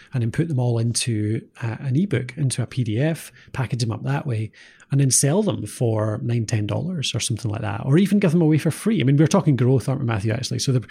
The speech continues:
probably the prime goal here is actually to give it away for free for growth pur-, growth purposes, I guess.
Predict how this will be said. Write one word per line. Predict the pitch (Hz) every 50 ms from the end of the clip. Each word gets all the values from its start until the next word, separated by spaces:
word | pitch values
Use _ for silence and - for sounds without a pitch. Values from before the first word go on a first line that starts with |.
| - - -
probably | - 165 175 165
the | 143
prime | - - 143 135 123 120
goal | 120 120 107
here | 104 - - 143 175 196 139 -
is | 123 117 107
actually | 113 - - - 120 110
to | - -
give | 127 117 107
it | -
away | 113 107 107
for | - - 117
free | - - - 135 147 147 123
for | - - - 117 120 - - - - _ -
growth | 143 156 - -
pur-, | - 196 - -
growth | 127 113 120 135 143 -
purposes, | - 180 - - - 131 120 -
I | 120
guess. | - - - - - -